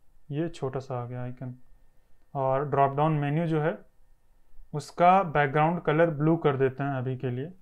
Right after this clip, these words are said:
चलो मैं यहाँ पे आके ड्रॉप डाउन मेन्यू सेलेक्ट कर लेता हूँ। पहले तो मैं बॉक्स साइजिंग बॉर्डर बॉक्स कर देता हूँ यहाँ पे, बॉर्डर बॉक्स, और ड्रॉप डाउन मेन्यू का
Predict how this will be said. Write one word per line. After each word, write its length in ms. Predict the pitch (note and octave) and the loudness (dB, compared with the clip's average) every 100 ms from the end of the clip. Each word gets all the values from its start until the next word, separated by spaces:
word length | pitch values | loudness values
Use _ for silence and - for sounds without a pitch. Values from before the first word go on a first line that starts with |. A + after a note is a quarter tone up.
| - - - - - | -20 -20 -20 -20 -20
चलो 240 | - C3 C#3+ | -12 -8 -8
मैं 220 | C3+ C3 | -8 -8
यहाँ 140 | B2+ | -8
पे 140 | B2+ C3 | -6 -6
आके 280 | B2 - F3+ G3+ - - - - - _ - - C3+ | -6 -8 -12 -12 -20 -20 -20 -20 -20 _ -20 -14 -8
ड्रॉप 340 | B2+ C3 C3 B2+ | -2 0 0 -2
डाउन 200 | C3+ C#3 | -2 -2
मेन्यू 800 | C3+ C3 C3+ D3+ D#3+ - - - | -4 -4 -2 0 -2 -6 -18 -18
सेलेक्ट 360 | - C#3 C#3 - | -10 -8 -8 -6
कर 120 | D3 | -4
लेता 300 | C#3+ C#3 D3 | -2 -2 -4
हूँ। 220 | E3+ G#3+ - - - - - - - - - - | -8 -10 -18 -20 -20 -20 -20 -20 -20 -20 -12 -2
पहले 180 | C#3+ | 0
तो 120 | D#3 D#3+ | 2 2
मैं 180 | D#3+ | 2
बॉक्स 260 | C#3 D3+ - | 4 4 4
साइजिंग 300 | D#3 D#3 D3+ | 2 2 0
बॉर्डर 220 | C3+ C#3+ | 0 0
बॉक्स 300 | C3+ C#3+ - | 0 0 -2
कर 160 | - C#3 | -4 -2
देता 240 | C#3+ D3 | -4 -4
हूँ 80 | C#3+ | -6
यहाँ 160 | C#3 C3 | -6 -10
पे, 100 | D#3+ - - - - - - - - - - _ - - - - - - - - | -12 -14 -20 -20 -20 -20 -20 -20 -20 -20 -20 _ -20 -20 -20 -20 -20 -20 -20 -14
बॉर्डर 240 | D3 C3 B2+ | -8 -8 -8
बॉक्स, 440 | C3 C#3+ - - _ _ - - - - _ - - - - - | -6 -8 -8 -18 _ _ -20 -20 -20 -20 _ -20 -20 -20 -20 -12
और 360 | D3 C3 C3 - | -6 -4 -6 -8
ड्रॉप 360 | E3+ C#3 C#3 C3+ | -6 0 2 2
डाउन 260 | C3 C3+ C#3+ | 2 -2 0
मेन्यू 360 | C3+ C3 C#3 C#3+ | -2 -4 -4 -4
का 160 | D3+ | -2